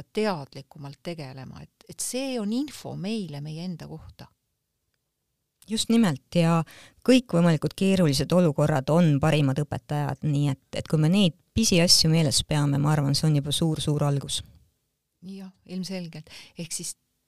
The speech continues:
Speaker 1: selline teadlik tähelepanu suunamine ja, ja see aitab meil sellistest emotsionaalsetest, äh, sündmustest tegelikult alati tulla välja võitjana.
Speaker 2: Muidugi.
Speaker 1: Jah.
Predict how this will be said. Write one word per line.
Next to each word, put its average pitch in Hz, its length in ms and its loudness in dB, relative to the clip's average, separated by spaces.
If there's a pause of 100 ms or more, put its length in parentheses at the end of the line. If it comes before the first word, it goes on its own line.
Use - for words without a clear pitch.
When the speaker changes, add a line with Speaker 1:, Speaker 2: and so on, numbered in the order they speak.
(140)
Speaker 1:
selline 170 400 -8 (160)
teadlik 269 560 -4
tähelepanu 170 500 -10
suunamine 139 640 -10 (800)
ja, 160 500 -10
ja 165 220 -10 (420)
see - 220 -8
aitab 208 440 -8
meil 151 180 -12
sellistest 156 680 -14
emotsionaalsetest, 190 1300 -4
äh, 151 360 -8
sündmustest 214 720 -4 (180)
tegelikult 185 640 -12
alati 170 360 -12
tulla 147 240 -14
välja 143 240 -14
võitjana. - 540 -18 (460)
Speaker 2:
Muidugi. 147 340 0 (360)
Speaker 1:
Jah. 147 140 -14